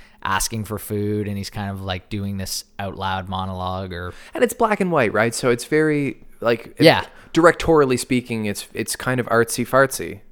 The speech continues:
Speaker 1: Yeah, but it's not, that was just because of the times.
Speaker 2: Sure.
Speaker 1: It was, it was nineteen fifty-nine that this show came out.
Speaker 2: Yeah.
Speaker 1: So, uh, he ends up kind of, like, walking around, and you kinda learn through these, I guess, is it a soliloquy if they're not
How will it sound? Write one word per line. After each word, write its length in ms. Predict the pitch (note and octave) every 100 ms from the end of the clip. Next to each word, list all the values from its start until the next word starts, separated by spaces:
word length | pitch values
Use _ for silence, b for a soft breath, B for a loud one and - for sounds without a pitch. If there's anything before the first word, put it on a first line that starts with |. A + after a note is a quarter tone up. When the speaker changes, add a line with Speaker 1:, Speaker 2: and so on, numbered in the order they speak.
| _ _ E3+
Speaker 1:
Yeah, 320 | G#3+ B3 F#3
but 180 | C3+ D#3+
it's 200 | E3 E3+ F#3+
not, 560 | F3 D#3 E3+ C#3 - -
that 200 | D3 D3+
was 120 | C3+
just 140 | C#3
because 220 | B2+ C#3+ A#2
of 60 |
the 60 | G2+
times. 500 | A#2+ B2 E2+ F#2+ -
Speaker 2:
Sure. 300 | - C#3+ - -
Speaker 1:
It 60 |
was, 120 | A#2+ A#2
it 120 | C3
was 180 | A2+ A#2
nineteen 400 | C3 B2 B2+ A2
fifty-nine 680 | B2+ - A2+ G2+ A2 G2
that 160 | F2+ -
this 120 | F2
show 180 | - E2+
came 220 | - E2+
out. 200 | F#2+ C#2+
Speaker 2:
Yeah. 180 | D3 G#2+ - b b
Speaker 1:
So, 580 | - - B2 A#2 A2+ G#2+ - - _ _ _ _ - - -
uh, 520 | A#2 A#2 A2+ A#2 A2+ -
he 840 | - C#3+ C3+ C3+ C3+ C3 C3+ - _
ends 200 | C3 C3
up 160 | C3 -
kind 180 | C3+ B2+
of, 80 |
like, 240 | A#2+ A2+ A2
walking 300 | A#2+ A#2 B2
around, 160 | A2+
and 100 | A#2
you 60 | B2
kinda 200 | D#3 D3
learn 260 | B2 B2 A#2
through 180 | B2 A2+
these, 320 | A2+ - -
I 80 | A#2+
guess, 180 | A#2+ A#2+
is 120 | A2
it 100 | A2
a 40 |
soliloquy 720 | - A2 G2+ A2 A#2 C3 B2 A#2+
if 120 | -
they're 100 | G#2
not 240 | G#2 -